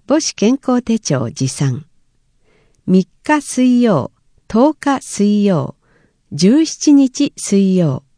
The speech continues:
いずれも午後一時三十分から四時。予約制で初産の方を優先します。平日パパママ学級予約制。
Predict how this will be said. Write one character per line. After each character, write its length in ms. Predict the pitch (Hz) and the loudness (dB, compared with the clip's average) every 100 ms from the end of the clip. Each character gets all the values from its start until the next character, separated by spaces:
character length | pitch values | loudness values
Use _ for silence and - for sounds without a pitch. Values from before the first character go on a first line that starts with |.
| _ _ _ _ _ - | _ _ _ _ _ -4
い 120 | 196 | -2
ず 140 | 277 | 0
れ 120 | 302 | 2
も 200 | 277 269 | 2 0
午 160 | 226 302 | 0 0
後 160 | 262 175 | 2 0
一 260 | - 302 | -2 -2
時 140 | 262 190 | 0 -2
三 260 | 226 226 | 0 0
十 120 | 220 | -2
分 280 | - - 135 | -4 -6 -6
か 160 | 135 131 | -4 -6
ら 140 | 127 | -4
四 200 | 131 170 | -2 -4
時。 200 | 160 - _ _ _ _ _ _ _ _ - | -4 -12 _ _ _ _ _ _ _ _ -2
予 120 | 175 190 | 2 4
約 260 | 262 - | 2 -2
制 260 | - 247 226 | -2 -2 0
で 240 | 214 220 _ | -2 -4 _
初 200 | - 185 | -4 -2
産 280 | - 302 302 | 0 0 2
の 120 | 294 | 0
方 380 | - 262 269 170 | -4 -4 -2 -2
を 80 | - | -2
優 180 | 156 156 | -2 -2
先 280 | - 143 139 | -2 -4 -4
し 180 | - | -6
ま 120 | 123 135 | -6 -6
す。 280 | - - _ _ _ _ _ _ _ _ _ _ _ _ _ _ _ _ _ | -12 -18 _ _ _ _ _ _ _ _ _ _ _ _ _ _ _ _ _
平 200 | - 247 | -2 2
日 520 | 302 277 262 - 240 - - | 2 0 -2 0 -2 -2 -4
パ 160 | 180 - | -2 2
パ 160 | 311 | 2
マ 120 | 302 | 4
マ 140 | 277 262 | 2 0
学 220 | 240 240 - | -2 -4 -8
級 340 | - 123 - _ - | -6 -6 -8 _ -2
予 160 | 151 | 0
約 260 | 156 202 - | 2 0 -4
制。 480 | - - 143 - | -8 -2 -2 -4